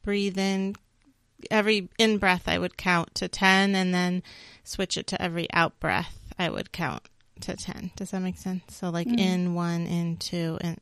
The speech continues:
Speaker 1: like, in one, exhale, in two, exhale, all the way to ten.
Speaker 2: Oh, okay.
Speaker 1: And then I would reverse it to in one, oh, no, sorry, in,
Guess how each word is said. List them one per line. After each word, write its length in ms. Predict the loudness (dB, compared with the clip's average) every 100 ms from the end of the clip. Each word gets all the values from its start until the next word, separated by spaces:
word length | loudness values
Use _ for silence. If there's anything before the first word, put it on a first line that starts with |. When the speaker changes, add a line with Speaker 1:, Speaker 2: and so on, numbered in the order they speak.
| _
Speaker 1:
like, 240 | -4 -4 -4
in 360 | 2 2 4 0
one, 380 | -2 -2 -2 -4
exhale, 460 | -6 -6 -6 -4 -4 -4
in 240 | -4 -4
two, 280 | -4 -6 -6 -6
exhale, 520 | -10 -6 -2 -2 -6 _
all 200 | -2 0
the 40 | 0
way 120 | -2
to 180 | -4 -6
ten. 460 | -2 0 2 2 0 2 8
Speaker 2:
Oh, 180 | 10
okay. 100 | 10
Speaker 1:
And 160 | 10 8
then 280 | 6 4 4
I 140 | 4 6
would 120 | 4
reverse 540 | 2 4 6 6 4
it 200 | 2 2 0 -4
to 360 | -2 0 0 -2 -6 _ -20 _ _ -20 -20 -20 -6
in 400 | 2 2 2 2
one, 460 | 0 0 0 -2 0
oh, 100 | 0
no, 120 | 0
sorry, 320 | -2 -2 -2 -2
in, 500 | 2 4 6 4 0